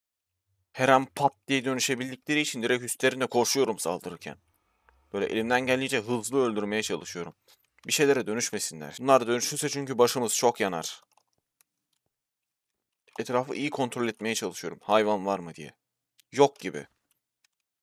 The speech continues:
Ama bu demir zırhlarla gelmemiz çok iyi olmadı. Ben açık söyleyeyim. Demin video çekerken üstümdekileri değiştirip gelmiştim. Bu sefer değiştirmemişim. Keşfe falan çıktım.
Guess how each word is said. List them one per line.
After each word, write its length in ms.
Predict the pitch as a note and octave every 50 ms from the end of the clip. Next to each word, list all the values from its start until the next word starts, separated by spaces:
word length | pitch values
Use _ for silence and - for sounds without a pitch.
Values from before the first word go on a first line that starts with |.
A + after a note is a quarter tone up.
| _ _ _ _ _ _ -
Ama 180 | A2+ C3+ C#3
bu 120 | B2 A2 F#2
demir 220 | G#2+ A#2 C3 B2+
zırhlarla 500 | A#2 - B2+ A2 A2+ A#2+ A#2 A#2 A2+ A2
gelmemiz 460 | G2 A2+ G#2+ G#2+ A2 G#2 F#2+ E2+ -
çok 300 | - - G#2 G2+ - -
iyi 200 | - F#2 F#2+ F2+
olmadı. 600 | - - F#2+ F#2+ F2+ E2+ E2 D#2+ - - - _ _ _ _ _ _ _ -
Ben 120 | - G2
açık 320 | G#2+ G2+ F#2+ - - - -
söyleyeyim. 440 | - - F2+ E2 E2 D#2+ D#2+ D#2 - _ _ _ _ _ _ _ _ _ _ _ _ _ _ _ _ _ - - - _ _ F2+ F#2 - _ _ _ _ _ _ _ _ _ A2+ _ _ _ _ _ _ _ _ _ _ _ _ _ _ _ _ _ _ _ _ _ _ _ - _ _ _ - - - -
Demin 260 | A#2+ A#2+ A2+ G#2+ G#2+
video 180 | A2+ G#2+ A#2
çekerken 580 | A2+ - A#2+ A2 - A#2 A2+ A#2+ - A#2+ A#2 - -
üstümdekileri 600 | G2+ - - - A#2+ A2+ - - A2+ A#2 A2 G#2+
değiştirip 440 | G#2 G2+ G2 - - - A2+ A2 -
gelmiştim. 420 | - G#2+ G2 F#2+ F2+ - - - _
Bu 20 | -
sefer 340 | - B2+ A#2+ B2 A2 F#2+
değiştirmemişim. 720 | F#2 F#2+ F#2+ - - - G#2 F#2 E2 D2+ - - - - - - - - - _ _ _ _ _ _ _ _ _ _ _ _ _ _ _ _ _ _ _ _ _ _ - - - - - _ _ _ _ _ _ _ - - - -
Keşfe 360 | - - G#2+ - - - A#2+
falan 280 | - - G2 G#2 A2 A2+
çıktım. 340 | G#2 - F2 - - -